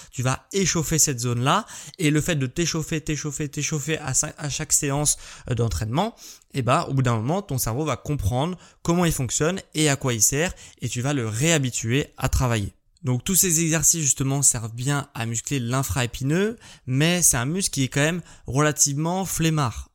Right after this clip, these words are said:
ok ? Donc c-, c'est pas en une semaine que tu vas avoir des résultats. Si t'as des problèmes de posture ou d'épaule depuis un certain temps, c'est pas une semaine que ça va être miraculeux. Euh, faudra attendre plusieurs semaines, voire plusieurs mois,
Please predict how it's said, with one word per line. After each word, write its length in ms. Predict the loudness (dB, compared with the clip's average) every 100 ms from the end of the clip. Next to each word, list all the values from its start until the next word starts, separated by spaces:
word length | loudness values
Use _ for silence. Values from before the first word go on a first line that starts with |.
| -6
ok ? 180 | -2 0 -2 -6 -18 -6
Donc 280 | -2 0 2
c-, 200 | 0 0 -2
c'est 160 | -2
pas 200 | 0 2
en 580 | 2 0 -4 -6 -6 -6 -8 -6
une 160 | -2 2
semaine 400 | 2 2 2 0
que 140 | -2
tu 120 | -2
vas 120 | 0
avoir 200 | 0 0
des 120 | 0 0
résultats. 520 | 0 -2 0 2 2
Si 120 | 2
t'as 100 | 0
des 100 | 0
problèmes 360 | -2 -2 0 0
de 80 |
posture 600 | -2 -2 -2 -2 -2 -2
ou 60 | -2
d'épaule 460 | 0 0 2 0 0
depuis 340 | -2 -2 -2
un 100 | 0
certain 360 | -2 -2 -4 -2
temps, 260 | -2 -2 -6 -14
c'est 140 | -6 0
pas 140 | 2
une 60 | 2
semaine 380 | 2 2 0 0
que 80 |
ça 160 | 0 0
va 80 | 0
être 160 | -2
miraculeux. 580 | -2 -2 -2 0 2 0 -2 -14 -6
Euh, 160 | 0 0
faudra 320 | 0 -2 0
attendre 320 | -2 -2 -4 -6 _ _ _ _ _ -2
plusieurs 320 | 0 0 -2
semaines, 420 | -2 0 -2 -2 -10 -12 -2
voire 340 | 0 0 0
plusieurs 340 | -2 0 0 0
mois, 320 | 2 2